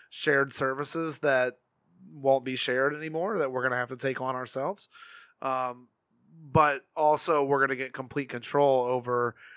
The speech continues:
our ambiance, our atmosphere, our, our, our music, our T V screens, our, uh, our, our bar program, our food menu, our catering, our,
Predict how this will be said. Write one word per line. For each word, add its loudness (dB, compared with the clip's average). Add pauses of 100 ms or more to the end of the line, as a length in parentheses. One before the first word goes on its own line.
(200)
our 2
ambiance, -2
our -2
atmosphere, 0
our, -2 (440)
our, -2 (140)
our -6
music, -4
our -2
T -18
V -20
screens, -12
our, -4 (540)
uh, -8 (340)
our, 0
our 0
bar 0
program, 0
our -2
food -6
menu, -6
our -4
catering, -6
our, -8